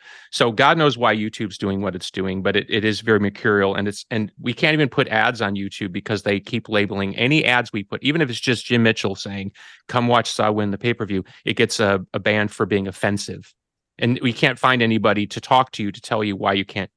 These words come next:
put an ad on there. So even when we're trying to spend money to get people to watch our programming, we can't. So five years ago, yes, YouTube, good place to start. It helped us build the brand, uh, you know, starting with the debut Power, which we just passed our fourth anniversary.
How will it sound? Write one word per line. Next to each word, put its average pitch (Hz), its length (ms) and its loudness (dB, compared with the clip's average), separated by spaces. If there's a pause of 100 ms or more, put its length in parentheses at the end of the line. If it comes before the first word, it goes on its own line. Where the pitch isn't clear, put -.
put 107 140 -6
an 95 120 -10
ad 101 180 -10
on 101 100 -8
there. 101 100 -8
So - 140 -4
even 135 220 2
when 120 100 4
we're 113 140 -2
trying 131 340 0
to 127 80 2
spend 98 300 -8
money 98 200 -6
to - 120 -12
get 107 120 -8
people 107 260 -12
to 92 40 -8
watch - 260 -14
our 98 80 -6
programming, 101 520 -12 (340)
we 104 80 -2
can't. 95 300 -2 (320)
So 131 320 2 (580)
five 165 300 4
years 170 240 6
ago, 160 260 4
yes, 127 380 2
YouTube, 135 500 0
good 135 220 2
place 127 320 0
to 104 100 -8
start. 120 420 2
It 101 120 -4
helped 131 320 -2
us 120 100 -4
build 113 300 -2
the 107 40 -4
brand, 98 520 -2 (400)
uh, 98 400 0
you 104 100 -2
know, 101 60 0
starting 117 360 2
with 110 100 0
the 110 60 -6
debut 110 340 0
Power, 120 300 2
which 117 180 -4
we 120 80 -2
just 113 200 -6
passed 107 280 -2
our 101 60 0
fourth 101 300 0
anniversary. 98 760 -2